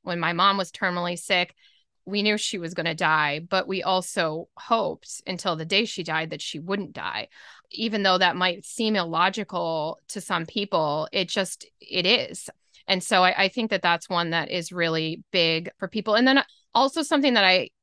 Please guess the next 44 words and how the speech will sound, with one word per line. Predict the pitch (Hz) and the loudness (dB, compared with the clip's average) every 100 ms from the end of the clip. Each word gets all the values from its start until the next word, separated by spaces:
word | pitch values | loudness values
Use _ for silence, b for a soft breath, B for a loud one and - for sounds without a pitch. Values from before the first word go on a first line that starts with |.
| - | -2
I | 208 | -2
think | - 240 220 | 0 0 0
is | 202 | -2
really | 196 185 180 175 170 _ _ _ _ _ _ _ - | 2 4 4 2 -2 _ _ _ _ _ _ _ -10
sometimes | 269 285 294 | -4 0 2
important | 262 - 220 190 | 0 0 0 0
to | 196 | 0
note, | 180 185 | 2 2
we | 190 | 2
talk | 208 190 175 | 0 2 2
about, | 208 190 175 | 4 4 4
like, | 185 185 | 0 -2
the | 220 | -4
ways | 214 233 269 | 2 2 2
we | 302 | -2
sometimes | - 240 226 196 - | 0 0 0 -4 -2
feel | 202 180 175 | 0 2 2
a | |
little | 180 180 | 2 2
bit | 180 - | 0 -4
stronger | - - 170 165 214 262 262 262 - | -6 -2 0 2 2 6 8 8 6
and | 196 185 180 B B B - | 2 0 -4 B B B 2
after | 196 214 240 | 2 4 4
a | 233 | 6
loss | 233 233 247 254 | 6 8 6 2
sometimes. | - 277 254 - 254 247 254 | -2 0 0 2 4 4 4
Now, | 226 170 - | 2 0 -2
not | 202 190 185 | 0 4 6
everybody's | 269 294 214 208 | 6 4 2 0
<laughs> | |
gonna | 220 277 | -2 -2
feel | - 339 554 302 | 0 4 6 8
that | 226 190 | 8 8
way, | 185 | 6
right? | 180 175 208 - | 6 4 4 2
For | |
a | 208 | 4
long | 185 226 302 | 6 6 6
time, | 294 190 185 | 4 2 2
we | 190 196 | -2 -4
feel | 214 190 | 0 0
incredibly, | 185 202 - 214 214 196 | 0 -4 -2 -2 0 0
incredibly | 180 - 196 180 180 | -2 0 0 2 0
vulnerable | 180 202 247 233 190 175 175 | 2 4 4 2 4 4 2